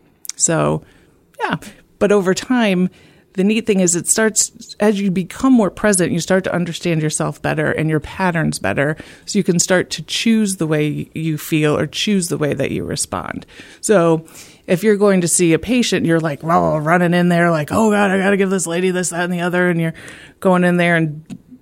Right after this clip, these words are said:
then over time you realize, "Wow, I really am rushing into these rooms.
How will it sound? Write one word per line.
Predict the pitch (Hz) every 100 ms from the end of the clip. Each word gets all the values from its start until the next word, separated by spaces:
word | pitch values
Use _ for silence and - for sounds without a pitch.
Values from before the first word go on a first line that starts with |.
| _ _ _ _ _ -
then | 196 175 160 - -
over | - 196 185
time | 175 196 196
you | 180
realize, | 175 165 156
"Wow, | 160 190 170 151 - -
I | 170
really | 160 185 180 165
am | 160
rushing | 156 156 - 156 156 151 147 - _ _ _ _ _ _ -
into | 170 165 170
these | 151 143 139
rooms. | 139 147 - - - -